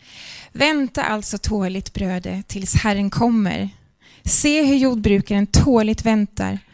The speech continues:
på jordens dyrbara skörd tills den får höstregn och vårregn. Var också ni tåliga och styrk era hjärtan, ty Herrens ankomst är nära. Klaga inte på varandra, bröder,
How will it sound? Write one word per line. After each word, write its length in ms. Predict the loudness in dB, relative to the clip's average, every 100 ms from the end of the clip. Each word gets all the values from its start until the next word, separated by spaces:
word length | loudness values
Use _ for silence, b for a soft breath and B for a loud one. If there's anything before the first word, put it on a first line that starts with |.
| b b -2
på 120 | 0
jordens 840 | 2 0 0 -4 -4 -4 -4 -6 -12 _ _ _ _ _ _ _ _ _ _ _ -16 -16 -8
dyrbara 680 | 2 4 6 6 2 0
skörd 520 | -2 -2 0 -2 -4 -8 -8
tills 240 | -6 -4
den 160 | -2 -4
får 120 | -2
höstregn 720 | 0 2 0 -2 -2 -2 -2
och 180 | -4 -4
vårregn. 600 | -2 -2 -2 -6 -8 -14 -18 B B B B B
Var 120 | 0
också 260 | 2 2 2
ni 180 | 2 4
tåliga 480 | 4 4 0 -2
och 140 | -2 0
styrk 440 | 0 0 -4 -6
era 140 | -6 -4
hjärtan, 760 | -4 -6 -12 -12 -10 -10 -12 -6
ty 100 | 0
Herrens 400 | 4 4 2 0
ankomst 760 | -2 -2 -2 -4 -2 -2 -4 -4
är 80 | -2
nära. 540 | 0 0 -4 -8 -12 -16 _ b b b 2
Klaga 420 | 6 8 6 2
inte 200 | -2 -2
på 140 | -2
varandra, 360 | 0 0 0 -2
bröder, 600 | -2 -2 -4 -8 -8